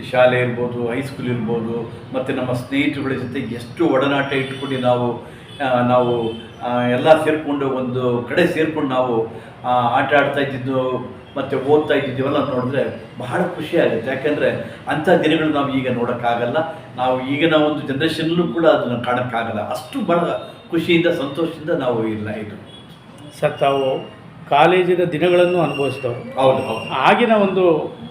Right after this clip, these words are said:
Speaker 2: ಸನ್ನಿವೇಶದಲ್ಲಿ ಎಸ್ ಎಸ್ ಎಲ್ ಸಿ ಏಳನೇ ತ-, ಕ್ಲಾಸು
Speaker 1: ಹೌದು.
Speaker 2: ಮತ್ತು ಕಾಲೇಜಿನ ಹತ್ತಿದ್ರು ಅಂದಾಗ
Speaker 1: ಹೌದು.
Speaker 2: ಅದಕ್ಕೊಂದು ಮಹತ್ತರವಾದ ಒಂದು,
Speaker 1: ಹೌದು.
Speaker 2: ಆ, ಮಹತ್ವತೆ ಇತ್ತು.
Speaker 1: ಹೌದು.
Speaker 2: ಸರ್, ಈಗ ಆ ಕಾಲೇಜಿನ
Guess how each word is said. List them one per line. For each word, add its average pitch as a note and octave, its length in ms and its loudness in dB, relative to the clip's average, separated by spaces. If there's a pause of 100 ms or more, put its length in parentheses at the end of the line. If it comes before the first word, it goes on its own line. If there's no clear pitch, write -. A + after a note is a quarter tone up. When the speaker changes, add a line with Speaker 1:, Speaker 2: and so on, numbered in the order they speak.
(160)
Speaker 2:
ಸನ್ನಿವೇಶದಲ್ಲಿ E3+ 1040 4
ಎಸ್ D3 160 4
ಎಸ್ G#3+ 160 4
ಎಲ್ F#3 120 4
ಸಿ F#3+ 160 -2
ಏಳನೇ F3+ 460 4
ತ-, E3+ 480 4
ಕ್ಲಾಸು D#3+ 340 2
Speaker 1:
ಹೌದು. - 480 -2
Speaker 2:
ಮತ್ತು D#3+ 520 8
ಕಾಲೇಜಿನ G3+ 680 8
ಹತ್ತಿದ್ರು G#3+ 520 8
ಅಂದಾಗ G3+ 340 6
Speaker 1:
ಹೌದು. E3+ 380 6
Speaker 2:
ಅದಕ್ಕೊಂದು F3 320 2
ಮಹತ್ತರವಾದ E3 560 2
ಒಂದು, C3 360 4
Speaker 1:
ಹೌದು. A#2 600 -4
Speaker 2:
ಆ, C3 340 -2 (420)
ಮಹತ್ವತೆ D3+ 440 4
ಇತ್ತು. B2 220 0
Speaker 1:
ಹೌದು. - 600 -6
Speaker 2:
ಸರ್, G3+ 120 4
ಈಗ F#3+ 140 6
ಆ D3 220 8
ಕಾಲೇಜಿನ G#3+ 500 8